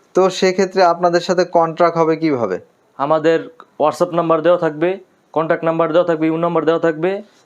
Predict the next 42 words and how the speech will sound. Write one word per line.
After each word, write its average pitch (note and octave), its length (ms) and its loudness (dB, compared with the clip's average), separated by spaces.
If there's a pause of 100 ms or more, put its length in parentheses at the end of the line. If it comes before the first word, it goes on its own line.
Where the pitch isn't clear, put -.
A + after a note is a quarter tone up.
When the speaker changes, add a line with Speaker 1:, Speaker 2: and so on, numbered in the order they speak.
Speaker 2:
ওই C3 120 -4
নাম্বারে D#3 300 -2
যোগাযোগ D#3 260 -2
করলে D#3+ 200 0
আমাদের C#3 340 -2
Speaker 1:
নাম্বারগুলো F3 580 2
বলবেন, D#3+ 380 2
প্লিজ। A2+ 200 -2 (540)
Speaker 2:
আমার D#3 240 -2
নাম্বার E3 240 0
হচ্ছে D#3+ 180 -2
জিরো D3+ 220 0
ওয়ান D#3+ 100 0
ফোর D#3+ 300 0
জিরো D3+ 180 0
ফাইভ E3+ 220 -2 (260)
ফোর C#3 140 -2
সিক্স E3+ 480 -6
ফাইভ C3 140 -2 (100)
টু F3 100 0
ফোর C#3 260 -4
টু। A2+ 120 -6 (600)
Speaker 1:
আচ্ছা, C3 300 0
এটাতে D#3 320 2
WhatsApp, D#3 380 2
ইমো E3 200 0
আছে। C3 260 -2
Speaker 2:
WhatsApp, C3 380 -6
ইমো B2 220 -4
আছে। - 180 -12
Speaker 1:
আর C#3 220 2
আপনাদের D#3+ 380 2
এখানে E3+ 280 -2
যদি D#3+ 180 -2
কেউ E3 180 0
সরাসরি D#3 480 0
আসতে C#3+ 340 0
চায়, G#2+ 180 -2
কিভাবে C3+ 340 -2
সহজে D3 280 0
আসতে D3 220 -2
পারবে? D#3 220 -2